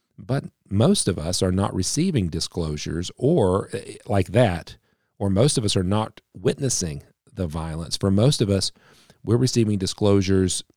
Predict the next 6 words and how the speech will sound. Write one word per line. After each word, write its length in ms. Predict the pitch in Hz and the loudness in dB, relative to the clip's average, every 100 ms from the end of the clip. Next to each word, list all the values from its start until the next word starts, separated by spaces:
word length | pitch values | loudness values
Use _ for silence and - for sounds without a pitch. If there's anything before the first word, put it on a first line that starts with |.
| _ _ _ _ | _ _ _ _
during 200 | 110 101 | 0 0
times 320 | - 98 87 | 0 0 0
of 120 | 80 | -2
safety, 640 | - - 123 127 - - - | -2 0 2 2 0 -10 -8
relative 440 | 92 117 101 - - | 2 2 2 -2 -6
safety, 560 | - - - - - | -6 -8 -16 -18 -20